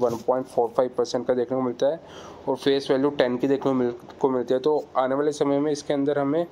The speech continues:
stock split का बेनिफिट भी होता हुआ देखने को मिल सकता है। और वहीं दोस्तों stock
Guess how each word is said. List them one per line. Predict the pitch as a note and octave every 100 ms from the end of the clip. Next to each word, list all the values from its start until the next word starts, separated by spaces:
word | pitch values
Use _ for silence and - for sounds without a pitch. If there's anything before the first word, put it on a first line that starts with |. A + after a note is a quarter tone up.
| - - -
stock | - - C#3+ B2+
split | - C#3 C3+
का | -
बेनिफिट | C#3 C3+ B2+ C#3
भी | C3+
होता | C#3 B2+ C3
हुआ | C3+
देखने | C3 A#2+ C3
को | B2+
मिल | C3 A#2
सकता | A#2+ A2 - G#2+
है। | A2 - - - - -
और | B2+
वहीं | A#2+ C3 C3+ D#3 D#3 - - - - - - - -
दोस्तों | C3+ C3 -
stock | D3 - C3